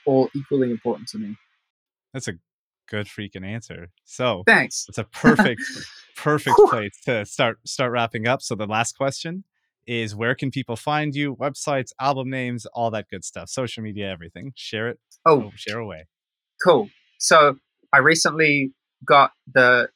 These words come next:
Speaker 1: Instagram handle Thomas Powers, so at Thomas Powers, and I changed it from Tom Powers to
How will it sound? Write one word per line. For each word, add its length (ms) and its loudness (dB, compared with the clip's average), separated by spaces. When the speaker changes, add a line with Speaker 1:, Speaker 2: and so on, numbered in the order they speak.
Speaker 1:
Instagram 480 0
handle 360 -2
Thomas 500 0
Powers, 600 2
so 240 -2
at 280 2
Thomas 260 -4
Powers, 380 4
and 80 -4
I 80 -4
changed 340 0
it 120 -4
from 340 0
Tom 460 0
Powers 360 4
to 100 -20